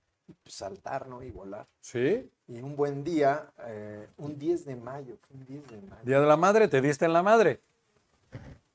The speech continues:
Speaker 2: ¿Esa cicatriz es de ese chingadazo que te pusiste?
Speaker 1: Esto, que, y fíjate
Speaker 2: ¿A
Speaker 1: lo
Speaker 2: poco,
Speaker 1: curioso,
Speaker 2: cabrón?
Speaker 1: no me salió ni sangre. Quedé inconsciente.
Speaker 2: No
Speaker 1: Se me
Speaker 2: joda.
Speaker 1: separó el cráneo.
Speaker 2: No diga.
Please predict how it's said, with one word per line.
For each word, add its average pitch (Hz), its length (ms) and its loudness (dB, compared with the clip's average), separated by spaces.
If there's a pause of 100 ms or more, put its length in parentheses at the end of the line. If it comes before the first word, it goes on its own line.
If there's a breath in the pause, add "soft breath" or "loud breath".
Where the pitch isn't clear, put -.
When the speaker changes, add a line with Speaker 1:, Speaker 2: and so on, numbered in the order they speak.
(580)
Speaker 2:
¿Esa 220 280 2
cicatriz 220 480 2
es 240 160 6
de 233 120 4
ese 214 180 -2
chingadazo 226 460 0
que 220 80 4
te 208 100 2
pusiste? 254 460 -4
Speaker 1:
Esto, 135 260 -10
que, 113 80 -10
y 117 160 -8
fíjate 131 300 -4
Speaker 2:
¿A - 20 -2
Speaker 1:
lo - 80 -2
Speaker 2:
poco, 196 140 4
Speaker 1:
curioso, 185 260 2
Speaker 2:
cabrón? 185 320 0
Speaker 1:
no 175 40 -6
me 156 60 -8
salió 131 260 -4
ni 156 160 -14
sangre. 131 420 -14 (460)
Quedé 131 200 -6
inconsciente. 143 720 -12
Speaker 2:
No 170 160 -2
Speaker 1:
Se 131 60 -14
me 123 60 -10
Speaker 2:
joda. 185 260 -2
Speaker 1:
separó 123 280 -8
el 156 100 -10
cráneo. 139 440 -12 (340)
Speaker 2:
No 139 220 -2
diga. 139 340 0